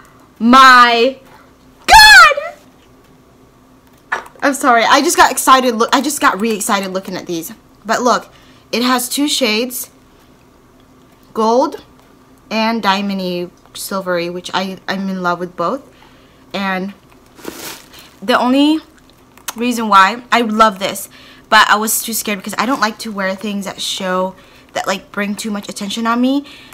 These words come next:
But I, I'm so contradicting. But at the same time, I don't know why I keep looking over there. I'm sorry, you guys. But at the same time, I like glitter. I like shimmer. So I was, like, kind of, like, at a crossroad when I saw these, and I spent, like, fifteen minutes,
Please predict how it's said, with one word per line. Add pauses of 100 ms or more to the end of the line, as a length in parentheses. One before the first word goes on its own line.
(100)
But
I,
I'm
so
contradicting.
But
at
the
same
time,
I
don't
know
why
I
keep
looking
over
there.
I'm
sorry,
you
guys. (240)
But
at
the
same
time, (500)
I
like
glitter. (260)
I
like
shimmer. (460)
So (920)
I
was,
like,
kind
of,
like,
at
a
crossroad (280)
when
I
saw
these,
and
I
spent,
like, (320)
fifteen
minutes,